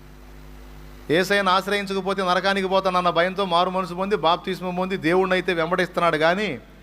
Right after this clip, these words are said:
దేవుని సేవ ఏమీ చెయ్యలేదనుకో, ఇతడను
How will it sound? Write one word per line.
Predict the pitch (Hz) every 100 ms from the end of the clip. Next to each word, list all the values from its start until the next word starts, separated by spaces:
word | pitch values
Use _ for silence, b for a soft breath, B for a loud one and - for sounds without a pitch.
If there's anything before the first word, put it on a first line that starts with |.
| B B B -
దేవుని | 135 160 165
సేవ | 156 151
ఏమీ | 143 143 156
చెయ్యలేదనుకో, | - 127 139 135 123 113 110 104 98 101 - - - - - - - - - - -
ఇతడను | 113 139 151 185 226 120